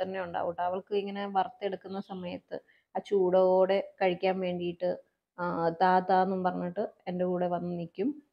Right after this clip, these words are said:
താ എന്ന് പറയില്ല കേട്ടോ, ഇന്ന ഇന്നാന്നേ പറയുള്ളൂ. ആ, അവൾക്ക് എന്തെങ്കിലും ആവശ്യം ഉണ്ടെങ്കിലൊക്കെ ഇന്ന ഇന്ന, അവളെ നമ്മൾ എടുക്കണമെങ്കിലും ഇന്ന ഇന്ന, <laughs> അത് മാത്രമേ ആളിപ്പോൾ പറയുന്നുള്ളൂ.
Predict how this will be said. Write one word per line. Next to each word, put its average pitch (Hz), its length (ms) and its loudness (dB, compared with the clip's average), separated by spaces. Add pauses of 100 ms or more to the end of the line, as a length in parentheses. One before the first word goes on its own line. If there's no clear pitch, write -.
(240)
താ 190 300 4
എന്ന് 233 120 4
പറയില്ല 202 420 6
കേട്ടോ, 170 260 0 (380)
ഇന്ന 208 320 4
ഇന്നാന്നേ 202 480 4
പറയുള്ളൂ. 175 800 0
ആ, 175 320 -6
അവൾക്ക് 180 260 0
എന്തെങ്കിലും 190 380 2
ആവശ്യം 185 340 2
ഉണ്ടെങ്കിലൊക്കെ 180 520 -2
ഇന്ന 175 240 -2
ഇന്ന, 175 320 -4 (340)
അവളെ 202 160 6
നമ്മൾ 202 260 6
എടുക്കണമെങ്കിലും 208 720 6
ഇന്ന 185 320 4
ഇന്ന, 180 400 0
<laughs> 190 400 2
അത് 254 60 0
മാത്രമേ 208 420 2
ആളിപ്പോൾ 202 440 2
പറയുന്നുള്ളൂ. 185 760 0